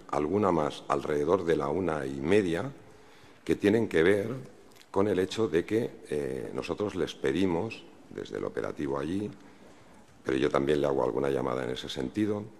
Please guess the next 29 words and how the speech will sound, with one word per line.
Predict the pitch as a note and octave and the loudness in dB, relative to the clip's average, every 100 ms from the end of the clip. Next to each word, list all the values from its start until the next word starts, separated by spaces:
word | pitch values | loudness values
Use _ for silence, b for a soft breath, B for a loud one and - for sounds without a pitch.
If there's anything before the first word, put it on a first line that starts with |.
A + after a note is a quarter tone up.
| - - - - | -20 -20 -18 -8
de | C#2 | -2
que | E2+ | 2
nos | E2 E2 | 2 2
ayuden | E2 G2+ G#2+ A2 - D2 | 0 2 2 0 -4 -6
a | |
hacer | - F#2+ F2 C#2 - | -2 2 2 0 -4
un, | F#2+ F2+ D#2 - | -4 -4 -8 -8
eh, | C#2 C2 A1+ - | -6 -6 -6 -2
cordón | D2 C#2+ F#2 D#2+ C2+ - - - | 0 2 2 0 -4 -12 -20 -10
de | B1+ B1 A#1+ | -6 -4 -4
voluntarios, | C2 C2 B1 B1 F#2+ D#2+ F#2 G#2 - - - - - - - - - B B B B B | -4 -4 -4 0 0 2 -2 -6 -14 -20 -20 -20 -20 -20 -20 -20 -20 B B B B B
digamos, | D#2+ D#2+ F#2 | 0 2 2
del | D2 B1+ | -2 -2
servicio | A1+ B1+ C#2 D2 | -4 -6 -4 -2
de | C2 D2 | 0 0
orden, | D2+ C2 A1+ - | 0 -2 -6 -10
pues, | A1+ | -14
de | C2 G1+ | -10 -10
la, | G1+ G1+ G1+ | -10 -10 -12
de | G1+ | -10
la | G1+ | -10
concentración | - A1 A#1 A#1 A#1+ - D#2 | -10 -10 -8 -6 -6 -2 0
aquella, | E2 A2 G2+ G2+ G#2 - B B B B B | 0 0 -2 -2 -6 -14 B B B B B
con | - G#2+ | 2 6
la | G#2 | 6
idea | G2+ G#2 A2 - | 6 6 4 0
de | - D#2 | 0 0
que | - E2 | 4 2
hagan | D#2+ C#2+ | 2 -2